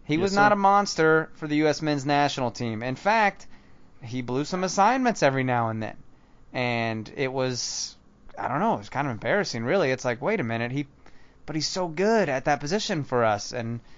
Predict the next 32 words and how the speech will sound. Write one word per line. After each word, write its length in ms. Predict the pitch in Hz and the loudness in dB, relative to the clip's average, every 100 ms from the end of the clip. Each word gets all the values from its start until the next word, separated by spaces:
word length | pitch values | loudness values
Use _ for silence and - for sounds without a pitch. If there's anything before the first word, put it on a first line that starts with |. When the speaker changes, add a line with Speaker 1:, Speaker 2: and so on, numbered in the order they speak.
| - - | -20 -6
Speaker 1:
it's 120 | 135 | -2
just 160 | 151 139 | -2 0
a 40 | |
different 260 | 151 139 131 | 0 0 0
system. 400 | 151 143 104 110 | 0 0 -6 -10
So 240 | - 123 | 0 2
it 100 | 143 | 2
works, 540 | 160 208 180 - - - - - | 6 6 4 -2 -14 -16 -20 -2
uh, 240 | 135 127 123 | 2 4 2
with 140 | 123 | 2
Peter 160 | 147 135 | 2 2
Vermees's 540 | 131 135 131 127 120 | 0 0 -2 -4 -4
system. 560 | - - - 123 - - - - - - - - - - - | -8 -8 -6 -6 -6 -18 -20 -20 -20 -20 -20 -20 -20 -20 -2
Speaker 2:
Oh, 140 | 147 151 | 4 8
yeah, 180 | 135 113 | 8 6
for 140 | 143 | 2
sure. 240 | - 135 | 4 4
And 180 | 120 127 | 4 4
I 60 | 151 | 4
think 180 | 196 170 | 4 2
it 100 | - | 4
helps 340 | 156 151 - | 4 4 4
when 100 | 139 | 4
you 80 | 139 | 4
have 440 | 131 131 127 120 - | 6 4 4 2 -6
a 120 | 131 | -8
keeper 380 | - 135 127 143 | 2 2 4 4
like 180 | 135 131 | 4 2
Tim 240 | - 151 | 0 2
Melia 320 | 143 127 127 127 | 4 6 4 4
behind 460 | 131 127 123 123 | 4 4 4 4
you, 220 | 127 135 | 4 2